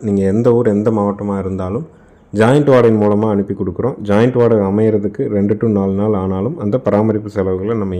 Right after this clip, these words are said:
ஏத்துக்கிட்டு பாதுகாப்பா கொண்டாந்து இறக்கி கட்டி கொடுக்குற வரைக்கும் நம்மளுடைய பொறுப்புங்க. அடுத்தது வீடியோ பதிவுல நீங்க பார்க்கறதுங்க,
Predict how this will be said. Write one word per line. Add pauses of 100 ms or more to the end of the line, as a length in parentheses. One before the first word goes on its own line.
ஏத்துக்கிட்டு (480)
பாதுகாப்பா
கொண்டாந்து
இறக்கி
கட்டி
கொடுக்குற
வரைக்கும் (120)
நம்மளுடைய (120)
பொறுப்புங்க. (760)
அடுத்தது
வீடியோ
பதிவுல
நீங்க
பார்க்கறதுங்க,